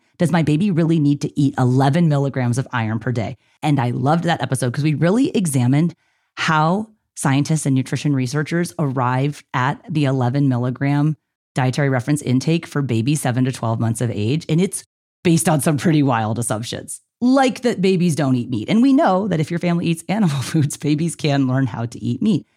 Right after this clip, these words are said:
So I don't want you to be stressing about how many milligrams of iron your baby is eating, because your baby can get enough iron from the foods that they're learning how to eat. And you've got this huge insurance policy called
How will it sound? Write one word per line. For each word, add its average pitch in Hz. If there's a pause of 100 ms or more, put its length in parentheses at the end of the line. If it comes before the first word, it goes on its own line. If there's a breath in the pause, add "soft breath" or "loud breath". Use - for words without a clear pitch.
(260)
So -
I 202
don't 214
want 262
you 233
to 208
be 185
stressing 131
about 123 (200)
how 175
many 185
milligrams 143
of 127
iron 120
your 113
baby 101
is -
eating, 123
because 151 (320)
your 175
baby 180
can 151
get 131
enough 113 (100)
iron 123 (420)
from 135
the 151
foods 131
that 139
they're 135
learning 113
how 104
to -
eat. 240
And 262
you've 190
got 202
this 196
huge 202
insurance 226
policy 156
called 170